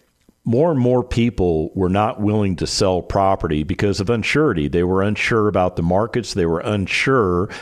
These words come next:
as to whether or not if, if they were a user, a consumer of the home,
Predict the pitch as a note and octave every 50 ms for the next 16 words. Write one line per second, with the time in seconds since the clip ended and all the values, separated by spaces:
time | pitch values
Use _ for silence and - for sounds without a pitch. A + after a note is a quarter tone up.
0 | - - - G#2 G2+ G2+ - - A2+ G#2+ A2+ A2 G#2+ A2 G#2+ G#2 G#2 G#2 G#2+ A2
1 | A2+ G#2 F#2+ - - - B2 G2+ - - - A#2 A2 B2+ B2+ A#2+ A#2 A2 G#2+ G2
2 | F#2 F2+ F2 E2+ F#2 G#2 C3+ F3 F#3 C3 G#2 F#2+ F2 F2 E2+ E2 E2 - - F2+
3 | F2 - - D#3 D#3 C3+ G#2+ F#2+ F#2 E2+ D2 D2+ C2 F2 C#3 E3 D#3 G2 D2+ D2
4 | E2+